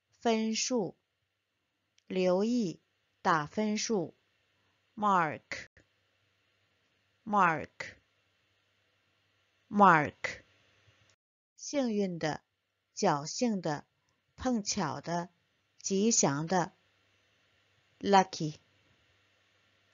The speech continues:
lucky, lucky。极坏的、令人畏惧的、可怕的、极度的、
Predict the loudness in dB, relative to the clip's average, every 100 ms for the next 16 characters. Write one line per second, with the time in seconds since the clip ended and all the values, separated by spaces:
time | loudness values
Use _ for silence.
0 | _ _ _ _ 2 6 6 4 -4 -4
1 | -6 _ _ _ _ _ _ _ _ _
2 | _ _ _ _ _ _ _ _ _ 0
3 | 6 6 4 -4 -6 -6 -14 _ _ _
4 | _ _ _ _ _ _ _ _ _ _
5 | -6 0 0 6 8 8 4 -2 -6 _
6 | _ _ _ _ _ _ _ _ 4 4
7 | 6 2 2 4 8 8 6 0 -6 -4
8 | -6 -10 _ _ _ _ _ -10 -4 -2
9 | -4 -6 -2 -2 -2 -6 -10 _ _ _
10 | _ _ _ _ -8 -4 -2 2 4 4
11 | 0 -6